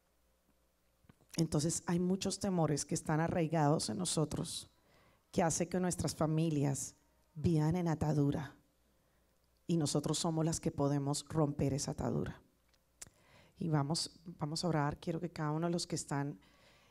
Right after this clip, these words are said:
y cortemos sobre nuestras familias y sobre nuestras vidas y le digamos, Dios, tú estás conmigo. Yo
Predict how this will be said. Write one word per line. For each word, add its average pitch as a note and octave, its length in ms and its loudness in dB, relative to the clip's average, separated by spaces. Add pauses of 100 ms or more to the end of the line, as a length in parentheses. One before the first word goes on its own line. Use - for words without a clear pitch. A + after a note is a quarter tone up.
(120)
y F#3 80 -4
cortemos E3+ 560 0
sobre F#3 300 -2
nuestras D3+ 380 -2
familias D3 600 -2
y D#3 40 -6
sobre D3 260 -2
nuestras C#3 380 -4
vidas D3 340 0
y F3+ 60 -2
le E3 80 0
digamos, D#3 280 0
Dios, E3 300 -2
tú - 80 -6
estás G3 380 -4
conmigo. - 580 -10 (1600)
Yo F3 380 4